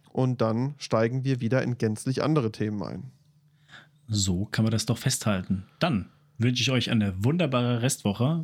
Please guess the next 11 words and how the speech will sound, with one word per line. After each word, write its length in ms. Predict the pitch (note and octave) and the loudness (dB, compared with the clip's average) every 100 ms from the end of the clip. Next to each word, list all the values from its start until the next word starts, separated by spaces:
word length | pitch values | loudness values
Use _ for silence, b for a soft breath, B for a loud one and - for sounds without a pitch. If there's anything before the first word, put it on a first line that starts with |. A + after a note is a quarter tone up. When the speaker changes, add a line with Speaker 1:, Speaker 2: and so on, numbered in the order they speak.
| D#3+ | -8
Speaker 2:
Viel 280 | - - D#3 | -10 -2 0
Spaß 520 | E3 A#2+ B2 - - - | 2 0 0 -2 -8 -2
beim 320 | A#2 A2 G#2 | 2 4 4
Zuhören, 400 | G#2 D#3 D3+ D3 | 2 2 2 2
viel 120 | D3+ B2 | 2 0
Spaß 300 | - A#2 - | 2 0 2
beim 220 | G#2+ G2+ | 0 2
Twitch 320 | - E3+ - | 0 0 2
nächste 260 | B2+ - A2+ | 0 2 0
Woche. 340 | D3+ D#3+ D#3+ - B B B B B _ _ | 2 2 0 -4 B B B B B _ _
Und 880 | C#3 C3+ C#3 C3+ C3+ B2+ B2 - - | 2 4 4 4 4 2 0 -4 -8